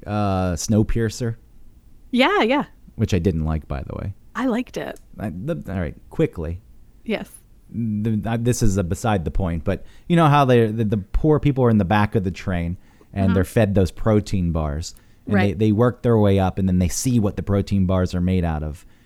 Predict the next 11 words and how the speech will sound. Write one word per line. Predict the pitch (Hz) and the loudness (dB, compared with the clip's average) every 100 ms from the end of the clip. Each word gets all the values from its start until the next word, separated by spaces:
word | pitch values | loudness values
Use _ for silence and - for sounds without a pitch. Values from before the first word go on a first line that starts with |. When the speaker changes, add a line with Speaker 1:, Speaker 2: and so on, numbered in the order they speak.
| _ | _
Speaker 1:
And, | 92 90 87 76 | -6 -4 -2 -2
you | |
know, | 90 | -2
the | 87 | 0
vat | 87 92 95 95 | 2 4 4 2
is | 92 87 | 2 2
opened | 87 90 82 80 - _ _ | 0 0 -4 -6 -14 _ _
and | 104 | -2
the | 101 | 0
reaction, | 98 98 104 110 - - 82 82 - _ _ _ - | 2 2 4 2 0 -2 0 -2 -8 _ _ _ -10
uh, | 85 82 80 | -6 -4 -6